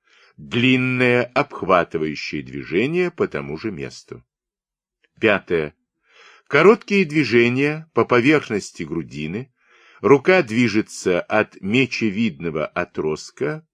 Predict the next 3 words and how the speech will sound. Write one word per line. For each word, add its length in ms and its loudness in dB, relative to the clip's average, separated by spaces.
до 500 6
еремной 880 0
впадины, 800 -6